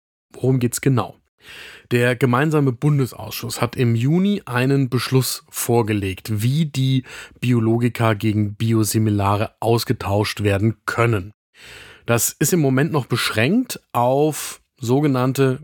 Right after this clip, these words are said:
parenteral anzuwendende Zubereitungen aus Biologika-Fertigarzneimitteln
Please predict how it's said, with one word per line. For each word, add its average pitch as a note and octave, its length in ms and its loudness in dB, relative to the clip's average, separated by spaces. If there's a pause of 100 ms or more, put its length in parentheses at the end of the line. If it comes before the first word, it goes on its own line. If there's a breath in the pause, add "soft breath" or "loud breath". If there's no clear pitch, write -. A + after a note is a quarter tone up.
(120)
parenteral A#2+ 840 0
anzuwendende A#2 800 0
Zubereitungen A#2+ 1000 0 (420 loud breath)
aus A#2+ 340 0
Biologika-Fertigarzneimitteln A2+ 2000 0